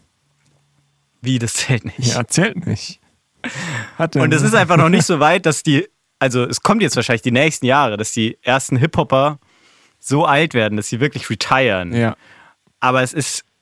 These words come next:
Speaker 2: Machen die dann auch so Hip-Hop beim Management dann?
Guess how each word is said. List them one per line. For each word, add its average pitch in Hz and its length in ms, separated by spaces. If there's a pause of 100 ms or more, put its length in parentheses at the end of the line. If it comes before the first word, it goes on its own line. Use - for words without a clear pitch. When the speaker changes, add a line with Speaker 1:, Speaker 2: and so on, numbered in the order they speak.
(140)
Speaker 2:
Machen 135 260
die 180 80
dann 165 160
auch 170 100
so 156 140
Hip-Hop 160 420
beim 131 240
Management 165 720
dann? 170 300